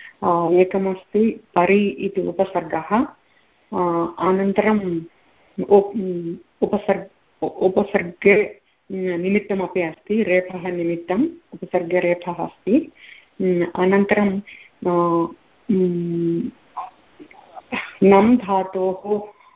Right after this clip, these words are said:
अ, औपद-, नं धातोः, औपदेशिकधातोः रूप-, रूपम् अस्ति। इत्युक्ते तत्र, लौकिकधातोः रूपं नम्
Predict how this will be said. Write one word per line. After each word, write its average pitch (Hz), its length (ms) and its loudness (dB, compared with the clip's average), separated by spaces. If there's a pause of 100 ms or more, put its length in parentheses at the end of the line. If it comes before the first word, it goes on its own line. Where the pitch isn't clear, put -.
(120)
अ, 170 420 0 (1400)
औपद-, 185 580 4 (640)
नं 196 200 -6
धातोः, 185 800 -2 (840)
औपदेशिकधातोः 190 1080 0 (1200)
रूप-, 185 320 -2 (560)
रूपम् 180 440 0 (280)
अस्ति। 196 540 -4
इत्युक्ते - 440 2 (560)
तत्र, 190 480 2 (680)
लौकिकधातोः 190 1200 0
रूपं 185 380 0
नम् 175 340 0